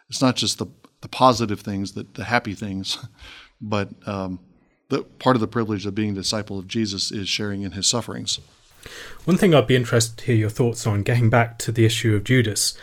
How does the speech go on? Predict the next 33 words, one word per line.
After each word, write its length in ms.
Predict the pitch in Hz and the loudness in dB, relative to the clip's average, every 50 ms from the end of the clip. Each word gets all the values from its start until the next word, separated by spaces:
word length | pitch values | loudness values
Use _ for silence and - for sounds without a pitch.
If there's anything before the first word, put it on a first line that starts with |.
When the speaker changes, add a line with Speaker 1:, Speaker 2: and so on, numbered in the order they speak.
| - - - - - - _ | -18 -18 -18 -20 -20 -20 _
Speaker 2:
is 540 | - 131 127 127 120 113 113 - - - - _ _ _ _ _ _ _ _ _ _ _ - - - _ - - _ _ - | -4 0 2 4 4 4 4 4 2 0 -6 _ _ _ _ _ _ _ _ _ _ _ -20 -20 -20 _ -20 -20 _ _ -2
the 80 | 123 | -2
fact 420 | 117 - - 160 147 120 - - - | -2 2 4 4 4 4 2 -4 -6
that 120 | - - | -6 -4
Judas 380 | 113 120 131 123 113 117 117 - | -2 0 2 2 2 2 0 0
is 120 | 113 107 | -4 -4
chosen. 520 | - - - 123 113 110 113 110 98 - - - - _ - 233 180 | -2 2 4 6 6 4 4 0 -6 -10 -14 -20 -20 _ -20 -18 -18
He's 280 | - - - 113 104 - | -12 -6 -4 -4 -2 -2
not 220 | 135 123 113 - | -2 -2 -2 -2
just 440 | - 120 110 113 - - - - - _ - | 0 2 2 2 0 -4 -6 -10 -20 _ -8
someone 360 | - - - 123 110 107 107 | -6 -2 0 2 2 2 0
who, 320 | 101 98 117 107 101 98 - - - - - - - - - - - - | 0 2 2 2 2 2 -2 -6 -20 -20 -20 -20 -20 -20 -20 -20 -10 -6
um, 300 | 110 107 104 101 95 - - - | -4 -2 -2 -2 -4 -8 -12 -8
acts 380 | - 123 117 117 117 - - - | -4 -2 -2 -2 -2 -2 0 0
against 480 | 117 113 120 113 117 113 113 - - - | 2 4 6 6 6 6 4 0 -4 -2
Christ's 320 | - 123 110 110 - - | 0 2 2 2 4 4
mission, 340 | 123 117 113 - - 110 98 | 4 4 4 4 2 0 0
but 140 | 98 117 117 | -2 -4 -2
he's 180 | - 127 - | 2 4 4
specifically, 920 | - - - 127 110 - - 143 139 - - - - - 120 107 104 104 - - - - - - - - - _ _ _ _ _ _ _ _ _ _ _ - _ | 4 4 2 2 2 6 6 6 6 4 -2 -6 0 4 6 6 6 4 0 -4 -18 -20 -20 -20 -20 -20 -20 _ _ _ _ _ _ _ _ _ _ _ -20 _
he's 260 | - - 156 135 113 | 0 4 4 4 4
given, 540 | 117 - 139 139 147 135 123 113 104 104 - - - - | 4 6 6 6 8 6 4 2 2 0 -4 -8 -10 -2
as 160 | 127 117 110 | 0 0 0
it 100 | 120 110 | 0 0
were, 180 | 110 113 107 104 | 0 0 0 0
to 120 | 104 - | -2 -6
Christ. 560 | - - - 110 104 104 104 - - - - - - | -8 -2 0 0 2 2 0 -2 -4 -6 -8 -12 -8
He's 200 | - 120 113 - | -4 -2 -2 0
someone 260 | - 120 117 110 107 | 2 4 4 2 2
who's 180 | - 117 113 | 0 -4 -6
chosen 440 | - - - 147 147 151 151 139 117 | -6 -2 4 6 6 6 6 4 2
by 160 | 107 110 107 | 2 2 0
Christ 580 | 104 - - - 107 98 101 104 - - - - | -2 -2 -4 -4 -4 -4 -4 -2 -2 -2 -2 -4